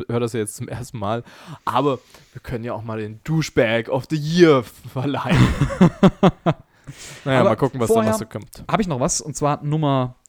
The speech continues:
Speaker 2: sechs. Letzter Artikel jetzt, den ich dabei habe, ist kein Artikel, sondern nur ein kurzer Hinweis. Feminist Frequencies Follow-up to Tropes versus Women in Video Games is The Freak Show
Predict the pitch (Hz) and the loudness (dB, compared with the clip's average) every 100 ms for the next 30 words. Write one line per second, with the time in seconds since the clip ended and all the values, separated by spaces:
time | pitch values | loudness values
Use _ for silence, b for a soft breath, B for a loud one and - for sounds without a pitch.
0 | _ _ - 143 - - - _ _ _ | _ _ -2 -2 -2 -8 -10 _ _ _
1 | - 90 131 156 156 117 175 196 180 - | -20 -10 -6 -4 -4 -4 -6 -4 -6 -6
2 | 175 131 117 143 143 147 143 _ _ _ | -6 -2 -2 -2 -2 -4 -8 _ _ _
3 | _ _ _ _ - - 123 104 - - | _ _ _ _ -10 -6 -6 -8 -10 -10
4 | 98 107 110 127 - 117 113 190 175 175 | -8 -6 -6 -6 -6 -4 -2 0 0 -2
5 | - B B B B B - 226 233 233 | -8 B B B B B 2 4 4 2
6 | 226 - 185 190 180 160 165 165 - 160 | -2 0 0 0 -2 -2 -2 -4 -2 2
7 | 143 135 120 - - 123 - 220 - 185 | 4 4 2 -2 -10 -6 0 0 0 -4
8 | 180 180 131 127 139 135 127 120 120 113 | -4 -4 -2 0 0 -4 -4 -2 0 0
9 | 110 107 113 - 135 123 - 139 151 - | 0 -2 -4 -2 -2 -2 -6 0 0 2
10 | 240 208 - - - 107 78 | -4 -4 -10 -8 -2 -2 -4